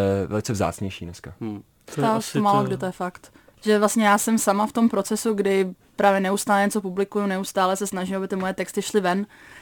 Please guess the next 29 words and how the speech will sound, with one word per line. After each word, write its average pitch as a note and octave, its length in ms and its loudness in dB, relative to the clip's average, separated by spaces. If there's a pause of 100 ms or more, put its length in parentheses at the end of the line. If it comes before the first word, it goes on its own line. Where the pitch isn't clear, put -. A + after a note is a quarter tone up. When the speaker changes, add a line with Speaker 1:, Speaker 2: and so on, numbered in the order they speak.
(120)
Speaker 3:
ale F#3+ 180 2
vzhledem G3+ 300 0
k F#3+ 60 -10
tomu, G3+ 240 -4
že G3 260 2 (1000)
ještě F#3 240 -4
jakoby G3 240 0
nemám G3 300 2
to G3 100 0
jméno, F#3+ 460 0 (260)
nejsem F3+ 260 -4
aktivní F3+ 320 -6
na F3 100 -4
sociálních F3+ 540 -4
sítích, F#3 360 -10
nic, F3 440 -6 (320)
tak, F#3 280 -2
eh, F#3+ 40 0 (260)
je F#3+ 100 0
vlastně F#3+ 300 -2
jedno, F#3 300 -2
co G3+ 140 -4
napíšu, G3 560 -2
ale F#3+ 140 2
pokud F3+ 260 -8
lidé F3 240 -4
nebudou F3 260 -4
vědět, F3 220 -6
kdo E3+ 320 -4